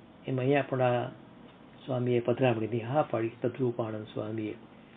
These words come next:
એ પધરામણી કરી, ત્યાં શેતનજી પાસે આવીને બેઠા અને પછી પૂછ્યું પેલા બ્રાહ્મણે, "સ્વામીજી, કંઈ આપને ભૂખ લાગી હોય તો ખાવાનું લાવું, જમશો?"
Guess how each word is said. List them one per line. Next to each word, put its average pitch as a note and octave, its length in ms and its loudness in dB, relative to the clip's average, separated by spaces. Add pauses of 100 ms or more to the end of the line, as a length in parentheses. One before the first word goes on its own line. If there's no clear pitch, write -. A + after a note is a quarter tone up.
(540)
એ E3 40 -6
પધરામણી C#3+ 520 4
કરી, C#3 240 4
ત્યાં C3 240 -2
શેતનજી B2+ 400 -2
પાસે B2+ 380 -6
આવીને A#2+ 240 -2
બેઠા B2+ 480 0 (720)
અને B2+ 180 -2
પછી C#3 220 2
પૂછ્યું E3+ 400 2
પેલા C#3 240 4
બ્રાહ્મણે, B2+ 480 2
"સ્વામીજી, C3+ 400 2
કંઈ A#2+ 280 0
આપને A#2+ 280 -2
ભૂખ A#2 320 0
લાગી B2 260 4
હોય A#2+ 120 4
તો A#2+ 100 -2
ખાવાનું A#2 600 -4 (360)
લાવું, C#3+ 320 -2 (1000)
જમશો?" A#2+ 400 -4